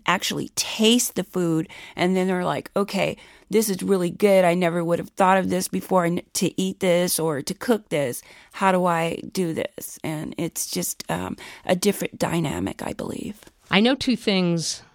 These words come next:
Speaker 2: Nikki, that the Growing Justice Institute focuses on is having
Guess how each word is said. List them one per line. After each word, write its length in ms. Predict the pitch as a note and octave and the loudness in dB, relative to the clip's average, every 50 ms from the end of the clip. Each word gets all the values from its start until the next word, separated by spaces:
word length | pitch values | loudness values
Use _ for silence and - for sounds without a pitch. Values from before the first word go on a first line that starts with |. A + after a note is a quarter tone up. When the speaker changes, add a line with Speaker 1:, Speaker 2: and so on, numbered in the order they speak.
| _ _ _ _ _ _ _ _ - | _ _ _ _ _ _ _ _ 0
Speaker 2:
Nikki, 600 | F3 D#3+ D3+ - E3 D3 D3 C#3+ C#3 - - - _ | 0 0 2 2 2 2 2 0 -2 -4 -8 -12 _
that 520 | - - D#3 D3 E3+ D#3+ D3 D3 - _ - | -14 -12 -2 0 2 2 2 2 -2 _ -2
the 180 | E3 D#3+ D3+ | -2 0 0
Growing 320 | C#3+ D3+ F3 E3 E3 E3 D#3+ | 2 4 4 6 6 4 4
Justice 460 | D#3 D#3+ D3+ - - - - - - | 2 2 0 -2 -4 -6 -6 -4 -2
Institute 520 | D#3+ D3+ C#3 - - C#3 - - E3+ C#3+ | -2 -2 -2 -4 -8 -8 -4 -4 -4 -4
focuses 600 | - - D#3+ D3+ D3 - D#3+ - - D#3+ C#3 C#3 | -2 -2 -2 -2 -2 -2 -6 -4 -4 -4 -2 0
on 340 | D3 C#3+ C#3+ C#3 C#3 C#3+ C3+ | 0 0 0 0 0 0 0
is 160 | - D#3+ D3 | -2 -4 -2
having 440 | - F#3 A3 G3+ G#3 G3+ F#3 E3 | 0 0 2 4 4 4 4 2